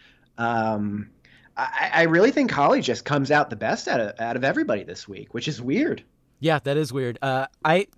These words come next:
Speaker 2: she was obviously on my list of winners. Pretty much everyone other than Cliff was on my list of winners. I'm gonna go with Mickey just because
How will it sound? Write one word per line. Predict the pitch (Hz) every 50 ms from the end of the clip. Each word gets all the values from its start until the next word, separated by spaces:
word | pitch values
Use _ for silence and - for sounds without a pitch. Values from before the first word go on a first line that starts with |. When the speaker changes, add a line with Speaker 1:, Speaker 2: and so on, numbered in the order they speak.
| _ _
Speaker 2:
she | - - 156
was | 143 123
obviously | 143 143 139 - - 151
on | 143 139
my | 131 127 127 131
list | 131 127 131 127 - -
of | 135 104
winners. | 135 131 143 135
Pretty | - - 269
much | 220 156 156
everyone | 151 156 160 170 156 151 147
other | 143 139 139 131
than | 127 117
Cliff | - - 160 147 -
was | 123 107
on | 123 120 117
my | 113 107
list | 107 113 - -
of | 120 101
winners. | 104 101 101 101 95 - - _ _ _ _ _ _ _ _ -
I'm | - 160
gonna | 220 277 311
go | 240 285 269 254
with | 220 143
Mickey | 147 151 165 - 170 160
just | 123 143 147 -
because | - 151 - - 156 143 135 135 123 - - -